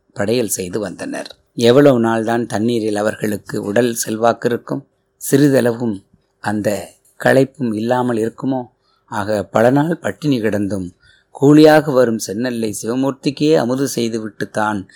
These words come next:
தண்ணீரை மட்டுமே குடிக்கக்கூடிய இந்த திருவுள பாங்கும் அயராத அன்பும் அதற்கு உடன்பட்டு உறுதியாக நின்ற அந்த தர்ம பத்தினியாரும் கற்பின் பொற்பும் உண்ணுந்தோறும் உண்ணுந்தோறும் நம்முடைய கேட்கும்போதே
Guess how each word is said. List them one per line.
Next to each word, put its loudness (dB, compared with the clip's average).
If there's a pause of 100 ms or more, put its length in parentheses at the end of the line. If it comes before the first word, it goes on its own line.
தண்ணீரை 6
மட்டுமே 0
குடிக்கக்கூடிய -6
இந்த -8
திருவுள -2
பாங்கும் -4 (180)
அயராத 2
அன்பும் -2 (200)
அதற்கு 2
உடன்பட்டு -2 (360)
உறுதியாக 6
நின்ற 0
அந்த -4
தர்ம -2
பத்தினியாரும் -4 (320)
கற்பின் 0
பொற்பும் -2
உண்ணுந்தோறும் 0
உண்ணுந்தோறும் -2 (340)
நம்முடைய -4
கேட்கும்போதே 0